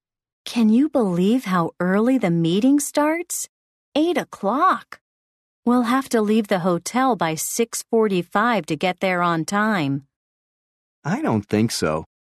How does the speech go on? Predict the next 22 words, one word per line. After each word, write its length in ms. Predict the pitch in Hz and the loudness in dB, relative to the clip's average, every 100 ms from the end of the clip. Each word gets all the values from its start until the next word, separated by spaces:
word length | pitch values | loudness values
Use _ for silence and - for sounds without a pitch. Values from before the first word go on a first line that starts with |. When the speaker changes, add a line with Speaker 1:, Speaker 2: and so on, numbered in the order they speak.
| _ | _
Speaker 2:
Remember, 480 | 170 214 254 233 131 - | 2 4 4 2 2 0
it's 220 | 147 - | -2 0
not 220 | 165 226 | 0 0
at 120 | 180 | -2
the 80 | - | -2
downtown 720 | 95 117 139 135 - 127 170 | -2 0 0 0 0 0 2
office. 540 | 113 87 90 104 123 - _ - | 2 0 -2 -4 -4 -8 _ -4
It's 200 | 156 185 | -2 -2
at 100 | 175 | -2
the 100 | 180 | -4
conference 560 | - 214 240 - 98 | 0 0 0 0 -2
center, 400 | - 98 90 85 | 0 -2 -2 -2
which 240 | 87 123 - | -2 -4 0
is 140 | 143 | 0
not 240 | 151 170 | 2 2
so 200 | - 110 | 0 -2
far. 440 | 98 113 117 87 - _ _ _ _ _ _ _ _ | 0 0 -2 -2 -8 _ _ _ _ _ _ _ _
Speaker 1:
Oh, 580 | 294 311 330 302 220 190 | -4 0 2 4 2 2
you're 220 | 185 220 | 0 0
right. 720 | 214 220 269 277 185 143 - - _ _ _ - | 0 0 0 2 0 -4 -10 -18 _ _ _ -2
I'd 180 | 220 | 0
forgotten. 760 | 214 214 196 214 214 170 160 151 | 0 -2 0 0 0 -2 -2 -2